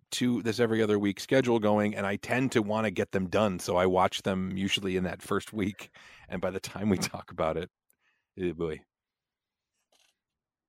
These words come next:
All right, Dan, I think this is, uh,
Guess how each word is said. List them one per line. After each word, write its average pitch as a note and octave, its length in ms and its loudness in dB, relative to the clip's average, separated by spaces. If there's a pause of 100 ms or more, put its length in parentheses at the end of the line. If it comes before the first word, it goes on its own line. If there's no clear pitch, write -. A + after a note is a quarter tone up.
(1700)
All A2+ 60 6
right, E2 120 4
Dan, D#2+ 200 -6 (140)
I - 80 -10
think F2+ 220 -4
this - 220 -8
is, D#2+ 200 -10
uh, D#2+ 200 -12